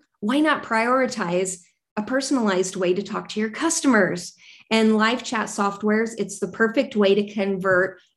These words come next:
more visitors into customers. It's, you know, it's a lot like a face-to-face interaction in that it is incredibly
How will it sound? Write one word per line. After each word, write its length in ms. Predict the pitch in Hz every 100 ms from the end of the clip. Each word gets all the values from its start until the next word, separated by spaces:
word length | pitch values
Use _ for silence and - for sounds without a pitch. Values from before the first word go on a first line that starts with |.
| 208
more 320 | 214 240 226
visitors 580 | 208 180 196 196 202 -
into 180 | 196 190
customers. 720 | - 196 - 185 143 175 - - - - -
It's, 440 | 240 233 - - _ _
you 120 | - 226
know, 220 | 226 226
it's 200 | 220 214
a 80 | 214
lot 340 | 208 233 277
like 340 | 262 214 214 214
a 60 |
face-to-face 920 | - 202 208 - 233 - 180 196 -
interaction 960 | 208 202 220 311 - - 135 170 208 - _ _ -
in 220 | 214 208
that 260 | 208 196
it 120 | 208 208
is 220 | 214 208
incredibly 1300 | 214 214 208 - - 226 254 240 180 190 185 180